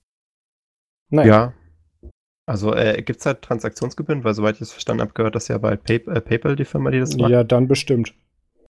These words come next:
Speaker 2: Hm. Naja. Mal schauen, also, äh,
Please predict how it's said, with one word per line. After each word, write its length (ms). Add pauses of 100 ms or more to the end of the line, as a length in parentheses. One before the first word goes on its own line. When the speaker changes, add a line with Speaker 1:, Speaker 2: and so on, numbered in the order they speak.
(220)
Speaker 2:
Hm. 120 (1600)
Naja. 300 (800)
Mal 120
schauen, 240
also, 300
äh, 200